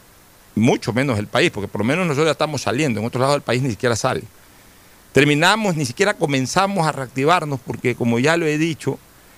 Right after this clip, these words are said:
es imposible reactivarse bajo normas de distanciamiento como la que, las que estamos teniendo,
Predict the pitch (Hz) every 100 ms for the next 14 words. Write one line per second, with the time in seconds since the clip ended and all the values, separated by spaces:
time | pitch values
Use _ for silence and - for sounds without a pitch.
0 | - - 170 170 175 165 143 131 - 196
1 | 165 160 - - 127 127 - 123 147 160
2 | 139 143 - - 117 104 113 117 135 151
3 | 143 135 - - - - - - 104 113
4 | 110 123 113 - 113 107 107 113 131 139
5 | 127 139 139 - 104 117 107 57 98 -
6 | 104 - 107 95 - 101 - 135 151 127
7 | - 123 139 131 117